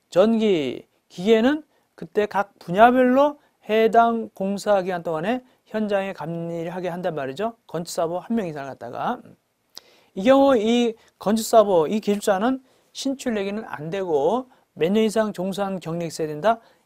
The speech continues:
이 년 이상, 이 년 이상 종사한 경력이 있어야 됩니다. 이렇게 아시고 이런 자들이 거기 박스 안에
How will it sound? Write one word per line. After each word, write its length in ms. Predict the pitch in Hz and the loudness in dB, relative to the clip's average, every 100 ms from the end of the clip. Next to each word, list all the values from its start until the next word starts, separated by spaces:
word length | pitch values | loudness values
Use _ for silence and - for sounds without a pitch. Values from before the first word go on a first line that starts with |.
| _ | _
이 320 | 143 165 208 | -8 -2 0
년 140 | 226 196 | 0 -2
이상, 460 | 147 127 120 - _ _ _ _ | -6 -10 -12 -16 _ _ _ _
이 220 | 147 147 170 | -10 -8 -6
년 140 | 165 | -6
이상 360 | 143 165 214 220 | -8 -10 -10 -10
종사한 500 | 143 139 143 190 214 _ _ | -12 -14 -10 -10 -12 _ _
경력이 340 | - 131 131 131 | -16 -12 -12 -14
있어야 220 | 131 151 | -14 -14
됩니다. 520 | 135 127 123 135 226 - | -14 -16 -14 -12 -12 -16
이렇게 300 | 123 - 107 | -20 -20 -20
아시고 600 | 135 123 - - 92 - _ _ _ | -18 -18 -18 -16 -16 -18 _ _ _
이런 240 | 185 240 | 2 2
자들이 800 | 208 160 160 127 120 147 254 277 _ _ _ _ | 2 -2 -4 -8 -6 -2 -2 -4 _ _ _ _
거기 400 | - 131 226 254 _ _ | -12 -6 -4 -6 _ _
박스 280 | 165 160 156 | -6 -4 -8
안에 320 | 143 175 240 | -10 -10 -12